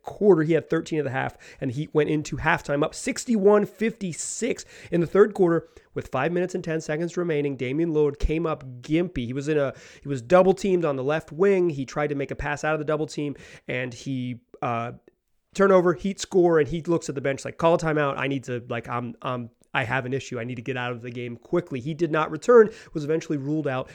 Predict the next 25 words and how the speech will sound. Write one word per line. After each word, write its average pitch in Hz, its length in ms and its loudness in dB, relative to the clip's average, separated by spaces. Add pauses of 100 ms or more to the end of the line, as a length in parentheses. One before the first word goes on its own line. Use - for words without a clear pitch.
(140)
with 139 320 2
a 147 120 -4
calf - 580 -4 (200)
injury. 175 420 4
The - 280 -18
Blazers 180 240 0
were 220 80 -4
down 156 300 -4
nine 120 260 -4
at 151 80 -6
that 151 220 -8
point, 175 180 -6
seventy-nine 143 520 -4
seventy, 135 580 -4
as, 127 400 -4 (120)
as 127 200 -2
Dame 139 240 0
left 131 240 -4
the 139 60 -6
game. 156 300 2 (360)
The 170 100 0
lead 170 300 2
quickly 151 640 0
swelled. 123 960 0
The, 123 300 -4